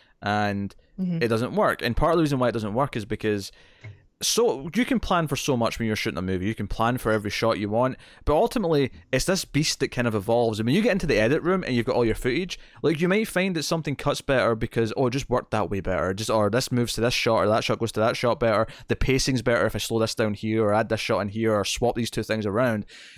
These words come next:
Speaker 1: And that happens in the edit. And Hitchcock and his editors did that on Psycho, right? And then the Psycho remake tries to just recreate the shots that are in the finished movie. And because of that, it doesn't necessarily gel together the way it should because it's not natural. It's this kind of, like, fabricated way of making a movie.
Speaker 2: I think,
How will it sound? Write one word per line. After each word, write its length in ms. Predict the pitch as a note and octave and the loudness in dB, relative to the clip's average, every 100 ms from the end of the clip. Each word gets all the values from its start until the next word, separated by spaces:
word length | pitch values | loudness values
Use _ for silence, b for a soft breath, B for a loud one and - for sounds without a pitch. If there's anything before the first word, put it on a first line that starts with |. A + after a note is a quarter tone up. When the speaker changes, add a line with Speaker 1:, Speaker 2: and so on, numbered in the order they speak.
| B | B
Speaker 1:
And 140 | C3+ | 2
that 140 | F#3 E3 | 2 2
happens 280 | F3 D3+ | 0 -2
in 80 | B2+ | -2
the 140 | A2 D#3 | 2 2
edit. 240 | G#3 A#2+ | 2 2
And 80 | G2+ | 2
Hitchcock 600 | G#2 - - B2+ - - b b | 0 0 0 0 0 -8 b b
and 100 | A#2 | 0
his 140 | A#2 | 2
editors 300 | C3+ C3+ A2 | 2 2 0
did 200 | B2 F3+ | 0 0
that 280 | A#2+ G2+ G2+ b b | 0 0 0 b b
on 160 | G#2 G2+ | -2 0
Psycho, 420 | - G3+ G#3+ A2 | 0 0 0 0
right? 300 | G2 C3 E3+ B B B - | 2 2 0 B B B 0
And 100 | B2+ | 2
then 80 | |
the 60 | B2+ | 2
Psycho 320 | - F3+ - | 2 0 2
remake 260 | E3 D3+ - | 0 0 0
tries 220 | D3 D#3+ | -2 0
to 60 | D3 | 0
just 180 | C#3+ | -2
recreate 480 | A#2 A2+ - C3 B2 | 0 0 0 0 0
the 40 | - | 0
shots 280 | - B2 | 0 0
that 80 | - | 2
are 100 | A2 | 2
in 100 | A2+ | 2
the 80 | A#2+ | 0
finished 380 | - A2+ G#2+ - | 0 0 0 0
movie. 420 | D#3+ E3+ A2 G2 b b b - | 0 2 0 -2 b b b -4
And 160 | C3 B2 | 0 2
because 340 | C3 - G#3+ | 0 2 2
of 120 | G3+ A#2+ | 2 2
that, 300 | A#2 A2+ - | 2 2 0
it 140 | C3+ | -6
doesn't 200 | C#3+ C#3+ | -4 -4
necessarily 520 | E3+ D3+ D3 C#3+ C3 | -4 -4 -2 0 0
gel 240 | A2+ B2 A#2+ | 2 2 0
together 440 | - A#2 C#3+ A#2 | 0 0 2 2
the 120 | A2 | 2
way 100 | A2 A2 | 2 0
it 80 | |
should 300 | G2 - D#3 | 0 -2 -2
because 220 | A#2+ A2+ A2+ | -4 -8 -4
it's 80 | |
not 120 | A#2+ G2 | -2 0
natural. 500 | A2+ C3 - G2+ F2+ | 0 -2 -4 -6 -4
It's 80 | - | -2
this 160 | A#2+ | -4
kind 180 | - B2 | -4 -2
of, 140 | G#2+ | -2
like, 120 | G2 - | -4 -6
fabricated 800 | - G#2+ A#2 G#2+ - G#2+ F2 | -2 0 0 -4 -6 -6 -4
way 220 | G#2 G#2+ G#2+ | -2 -2 -2
of 100 | G#2 | -4
making 240 | G#2 - | -6 -6
a 60 | F2+ | -4
movie. 160 | A2 | 0
Speaker 2:
I 40 | - | 4
think, 260 | G#3 G#3 | 2 2